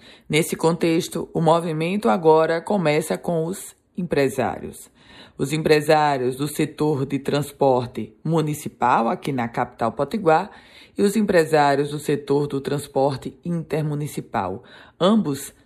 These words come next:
trazem uma mesma cobrança. A cobrança de subsídios, de incentivos,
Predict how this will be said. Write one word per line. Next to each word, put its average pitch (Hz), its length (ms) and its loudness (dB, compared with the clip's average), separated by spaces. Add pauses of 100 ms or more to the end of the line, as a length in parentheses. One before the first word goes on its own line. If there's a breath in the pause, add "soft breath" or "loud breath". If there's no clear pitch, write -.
(100)
trazem 156 640 0
uma 190 280 2
mesma 165 480 0
cobrança. 117 800 -2 (880)
A 151 120 -2
cobrança 151 600 2
de 170 320 -6
subsídios, 139 800 -6
de 175 120 -6
incentivos, 180 1000 -4